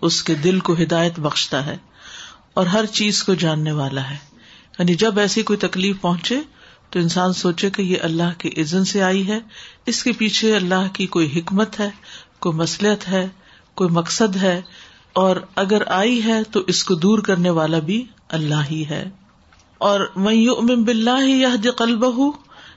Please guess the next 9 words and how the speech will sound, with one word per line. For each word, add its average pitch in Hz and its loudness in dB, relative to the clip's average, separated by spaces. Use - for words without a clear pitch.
اس - -2
کے 247 -2
بارے 208 2
میں 220 2
عبداللہ 190 0
بن 196 2
مسعود 190 2
نے 190 2
کہا 190 -2